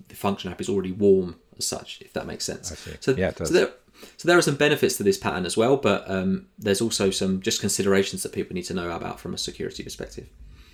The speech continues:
Speaker 2: Okay, excellent. So when I'm applying permissions to what my function is allowed to do, is that,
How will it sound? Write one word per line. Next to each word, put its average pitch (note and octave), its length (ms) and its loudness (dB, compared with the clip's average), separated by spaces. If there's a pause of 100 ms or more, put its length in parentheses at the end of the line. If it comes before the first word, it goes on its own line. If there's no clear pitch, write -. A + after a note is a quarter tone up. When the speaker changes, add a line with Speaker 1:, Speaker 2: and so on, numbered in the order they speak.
(220)
Speaker 2:
Okay, - 360 -18
excellent. E2 420 -14 (480)
So A2 520 4 (680)
when A#2+ 120 -2
I'm D3+ 140 2
applying A#2+ 400 0
permissions F#2+ 540 -4
to - 100 -6
what - 80 -8
my E2 140 -6
function E2 360 -10
is D#2 120 -10
allowed D#2 340 -6
to - 100 -16
do, D2 420 -6
is F2 140 -12
that, F2 240 -4